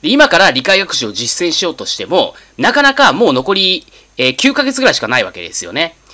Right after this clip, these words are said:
試験直後に勉強、もう理解学習のね、勉強を始めてるっていうのであれば、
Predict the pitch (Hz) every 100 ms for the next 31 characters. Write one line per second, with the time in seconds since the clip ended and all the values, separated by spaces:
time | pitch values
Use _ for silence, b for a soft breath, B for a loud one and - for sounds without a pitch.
0 | b b - 330 175 131 190 139 123 170
1 | 104 143 147 151 131 - 127 123 170 165
2 | 180 113 90 117 110 131 131 120 120 160
3 | 165 165 175 160 117 104 98 - 196 175
4 | 226 104